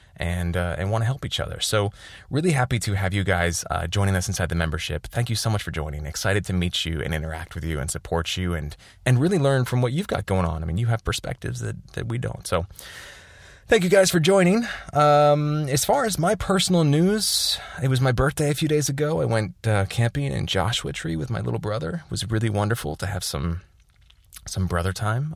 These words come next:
um, some one-on-one brother time, especially in light of recent events that have really taken me out of the game for a while.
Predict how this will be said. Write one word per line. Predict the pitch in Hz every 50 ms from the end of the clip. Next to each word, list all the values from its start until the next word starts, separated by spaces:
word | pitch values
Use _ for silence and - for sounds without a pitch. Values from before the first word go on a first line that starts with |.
| -
um, | - 92 90 90 58 50 50 - - - - - _ _ _ _
some | - - - 85
one-on-one | 82 85 87 87 87 90 87
brother | 90 87 87 -
time, | - - 85 78 92
especially | 87 90 - - 87 85 - - 87 87
in | 85 - 92 - - _ - - - - - - - - - - - -
light | 98 95 101 101
of | 90 87
recent | 101 104 98 98 92
events | 87 82 90 90 101 113 -
that | - 90
have | 87 82 85
really | 87 82 85 87 85 82 - - - -
taken | - - 98 - 90 85
me | 85
out | 82 80
of | 82 71
the |
game | 80 85 85 90 90 87
for | - 80
a | 78 80
while. | 80 80 80 78 - - 90